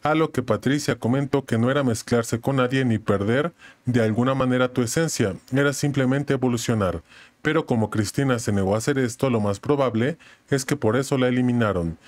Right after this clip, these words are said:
Siguió con el mismo personaje de principio a fin y al final ya no pudo mantener a la audiencia porque dejó de dar contenido debido a que no evolucionó. Pero aparentemente quien más sintió esta salida fue Paulo.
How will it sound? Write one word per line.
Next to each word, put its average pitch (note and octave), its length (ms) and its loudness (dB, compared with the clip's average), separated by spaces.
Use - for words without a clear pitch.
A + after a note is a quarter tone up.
Siguió B2+ 360 0
con C#3 160 -2
el A#2 140 2
mismo C3+ 340 0
personaje A#2+ 500 0
de G#2 120 0
principio G#2 480 -2
a C3 40 -2
fin C#3 320 -2
y G#2 60 2
al F#2+ 140 0
final C3+ 440 0
ya G#2+ 180 2
no C3 160 0
pudo D3+ 400 0
mantener C#3 600 0
a A#2+ 120 0
la G#2 80 2
audiencia C3+ 680 -2
porque D3 460 0
dejó B2 280 0
de C3 140 0
dar B2+ 200 0
contenido B2 640 -2
debido B2 500 0
a G2+ 100 -2
que G#2 140 -2
no A#2 100 2
evolucionó. A#2+ 800 -2
Pero D#3+ 280 2
aparentemente B2+ 720 0
quien A2+ 180 0
más C3 160 2
sintió C3 320 0
esta A2+ 200 -2
salida C3 400 0
fue B2+ 180 -2
Paulo. E2+ 500 -2